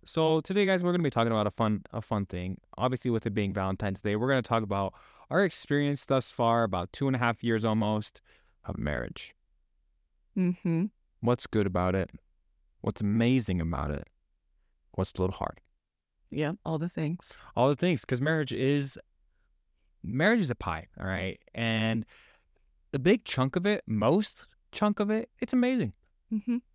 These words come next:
Speaker 1: Then some of it, it's pretty good. And then the very small portion, the little, little, little bit portion, it's really difficult.
Speaker 2: <laughs>
Speaker 1: But that's why marriage is so good, because it is difficult, so it makes you learn, it makes you grow.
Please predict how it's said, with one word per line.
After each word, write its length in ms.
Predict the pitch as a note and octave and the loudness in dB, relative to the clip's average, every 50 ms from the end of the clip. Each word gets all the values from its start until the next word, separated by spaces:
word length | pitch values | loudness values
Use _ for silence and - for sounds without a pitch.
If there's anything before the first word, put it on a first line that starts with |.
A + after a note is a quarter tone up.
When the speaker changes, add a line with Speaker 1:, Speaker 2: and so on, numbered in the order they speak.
| _ _ - | _ _ -4
Speaker 1:
Then 120 | B2 A#2+ | -4 -4
some 160 | A#2 - D3 D3+ | -2 0 -2 -2
of 120 | D3+ D#3+ | 0 0
it, 120 | F3 F3 - _ - | -2 -2 -2 _ -14
it's 200 | - - - - - _ - | -16 -12 -12 -12 -12 _ -2
pretty 180 | E4+ D4 B3 | 0 0 0
good. 220 | G3 F#3 G#3+ C#4 - _ _ _ _ _ _ _ _ _ _ _ _ _ _ _ _ _ G3+ F3+ - | 2 2 0 0 -2 _ _ _ _ _ _ _ _ _ _ _ _ _ _ _ _ _ -16 -6 -2
And 160 | - G3 F3+ | 0 2 2
then 240 | F3 D#3+ D3+ D3 C3+ | 4 4 4 4 4
the 80 | B2+ A#2 | 4 4
very 260 | G#2 B2+ B2+ B2+ A#2+ | 4 4 4 4 4
small 480 | - - - - - A#2 A2 G#2+ G2+ F#2+ | 2 -2 -4 -2 0 2 2 2 2 0
portion, 600 | - - G#2+ G2+ G2 - - D3 E3 F#3+ G#3 G3+ | -2 -2 -2 -2 -2 -2 -2 -2 0 2 2 2
the 140 | C3+ A2+ G#2+ | 2 2 2
little, 460 | G#2+ G#2+ A2 A2+ A#2 A#2+ A#2 - A2 | 2 2 0 0 0 0 -2 -2 -2
little, 380 | G#2 G2 G#2 G#2+ G2 - - G2 | -2 -2 -2 -2 -2 -2 -2 -2
little 380 | F#2+ G2+ G#2+ A2+ - - G#2 | 0 0 -2 -2 -2 -2 -4
bit 240 | F2 E2+ F#2+ E2+ - | -2 -2 -4 -4 -6
portion, 540 | - - D2+ D2+ F#2+ - - B2+ C#3+ E3 - _ _ _ _ _ _ _ _ - | -8 -10 -8 -8 -8 -8 -8 -6 -6 -8 -8 _ _ _ _ _ _ _ _ -14
it's 120 | - - | -8 -4
really 140 | D3+ C3+ B2+ | -2 0 0
difficult. 600 | G#2+ A#2+ A#2 - - - - - _ - - _ _ _ _ _ _ _ | 0 0 -2 -4 -8 -18 -20 -20 _ -20 -20 _ _ _ _ _ _ _
Speaker 2:
<laughs> 100 | - A3+ - _ _ _ _ _ _ _ - | -8 -8 -8 _ _ _ _ _ _ _ -4
Speaker 1:
But 100 | B2+ C3 | 0 2
that's 240 | C#3+ D3+ D#3 - F3 | 4 2 4 4 2
why 160 | D#3+ C#3+ B2+ | 4 4 4
marriage 240 | B2 C3 B2+ B2+ A#2+ | 4 2 2 2 0
is 100 | A#2 - | -2 0
so 160 | - B2+ A#2 | 0 0 2
good, 240 | G#2+ B2 B2+ B2 A#2 | 2 2 2 2 0
because 280 | B2 A2+ - A#2 G#2 | -2 -2 -2 -2 0
it 80 | A#2 C#3+ | 2 0
is 120 | D#3 C#3+ | 0 0
difficult, 460 | B2 B2 G#2 G#2 A2 - G#2 G2+ G2+ | 0 -2 -2 -2 -4 -2 -2 -2 -2
so 100 | - - G#2 | -2 -2 -2
it 20 | |
makes 240 | G2 G2+ F#2+ - - | 0 -2 -2 -4 -6
you 60 | G2 G2 | -6 -4
learn, 160 | G#2 G#2 G2+ | -2 -2 -2
it 20 | |
makes 220 | G2+ G2 G2 - - | -2 -4 -4 -6 -6
you 40 | |
grow. 260 | - D2 C2+ C2 A#1 | -6 -6 -6 -6 -6